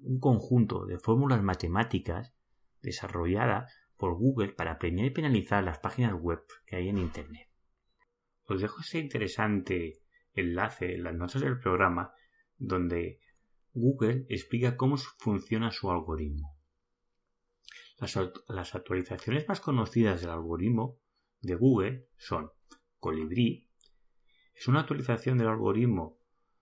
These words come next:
que se centra en potenciar la búsqueda semántica.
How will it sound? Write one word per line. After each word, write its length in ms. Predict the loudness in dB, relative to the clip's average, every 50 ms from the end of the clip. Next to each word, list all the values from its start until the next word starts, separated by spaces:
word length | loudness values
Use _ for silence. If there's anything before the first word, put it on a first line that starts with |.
| _ _ _ _ _ _ _ -8
que 120 | -8 -6
se 220 | -6 -6 -8 -8
centra 340 | -2 2 4 4 4 4 2
en 80 | -2 -4
potenciar 580 | -4 -6 -4 -2 -2 -2 -2 -2 0 0 0
la 120 | 0 0 -4
búsqueda 400 | -6 -6 -8 -4 -2 -2 -2 -2
semántica. 800 | -2 -2 -2 -2 -2 -2 -2 -2 -4 -4 -4 -4 -6 -6 -10